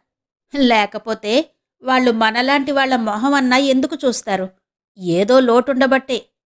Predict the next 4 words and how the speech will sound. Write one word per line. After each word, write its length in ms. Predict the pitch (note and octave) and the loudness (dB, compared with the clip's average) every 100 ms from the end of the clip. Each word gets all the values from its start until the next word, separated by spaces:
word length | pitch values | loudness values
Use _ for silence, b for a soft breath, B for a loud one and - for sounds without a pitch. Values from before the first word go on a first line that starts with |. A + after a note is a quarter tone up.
| _ _ | _ _
ఆశ 240 | G3+ A3+ B3+ C#4 B3+ | -4 -4 -2 -2 -2
చూపించి 580 | A#3+ B3+ - E4 G#4 _ _ _ | -4 -6 -4 -4 -4 _ _ _
అల్లుడిని 480 | A#3+ C4 D4+ C4+ C#4 A#3+ | -8 0 2 2 2 0
చేసుకోవాలనుకున్నారు. 1000 | B3+ - B3+ B3 G#3+ G#3+ A3+ G3+ F#3 | -2 -2 0 0 0 -6 -4 -2 -2